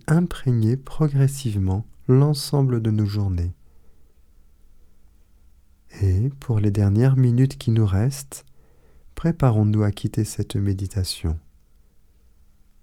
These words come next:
Tranquillement, lorsque nous entendrons le troisième son de la clochette,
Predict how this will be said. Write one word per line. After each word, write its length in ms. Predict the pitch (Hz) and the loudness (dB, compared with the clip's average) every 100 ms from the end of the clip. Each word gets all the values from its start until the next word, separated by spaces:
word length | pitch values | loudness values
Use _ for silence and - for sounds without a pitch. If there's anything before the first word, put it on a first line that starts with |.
| - - _ - - - | -20 -20 _ -20 -20 -18
Tranquillement, 880 | - 98 92 104 90 80 73 92 135 - - - - _ _ - - _ | -6 -4 -2 -2 -2 0 0 -2 -6 -14 -20 -20 -20 _ _ -20 -20 _
lorsque 300 | 117 117 - | -2 2 2
nous 260 | 113 107 104 | 4 2 2
entendrons 500 | 147 147 131 104 135 | 2 2 0 4 4
le 100 | 127 | 2
troisième 500 | - - 107 104 98 | -2 -2 -2 0 -2
son 260 | - - 110 | -4 -4 -2
de 100 | 107 | 0
la 140 | 101 | -2
clochette, 680 | - 98 - 85 110 - | -2 -6 -4 -4 -4 -8